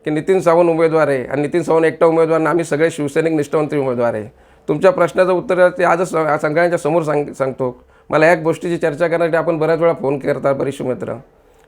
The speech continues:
की नितीन सावंतच शिवसेना विधानसभेचा उमेदवार आहे. त्यासाठी अधोरेखित करण्यासाठी वेगवेगळे बोलायची, सांगायची अशी मला तरी कुठली गरज वाटत नाही, कारण शिवसेना ही वेगळी पक्ष आहे. उद्धव ठाकरे इथं आदेश चालतो आणि जेव्हा इंडिया आघाडीचा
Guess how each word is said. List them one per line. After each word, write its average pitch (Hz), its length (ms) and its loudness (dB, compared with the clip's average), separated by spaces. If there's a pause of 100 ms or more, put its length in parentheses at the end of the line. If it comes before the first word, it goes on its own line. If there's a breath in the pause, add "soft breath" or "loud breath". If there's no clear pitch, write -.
(120)
की 170 100 2
नितीन 165 300 2
सावंतच 175 460 2
शिवसेना 156 320 0
विधानसभेचा 143 760 -2
उमेदवार 127 360 0
आहे. 113 220 -4 (720 soft breath)
त्यासाठी 165 320 4
अधोरेखित 175 380 2
करण्यासाठी 175 760 2 (320)
वेगवेगळे 165 300 0
बोलायची, 160 360 0
सांगायची 165 680 0
अशी 170 220 -2
मला 160 260 4
तरी 185 160 2
कुठली 175 220 -2
गरज 160 260 2
वाटत 151 220 0
नाही, 147 140 -2
कारण 147 140 -4
शिवसेना 151 420 0
ही 180 100 4
वेगळी 170 320 0
पक्ष 156 380 -8
आहे. 147 100 -2
उद्धव 143 200 -2
ठाकरे - 200 -4
इथं 262 140 -2
आदेश 165 300 2
चालतो 120 480 -2 (340 soft breath)
आणि 160 160 0
जेव्हा 170 220 6
इंडिया 196 300 4
आघाडीचा 190 680 2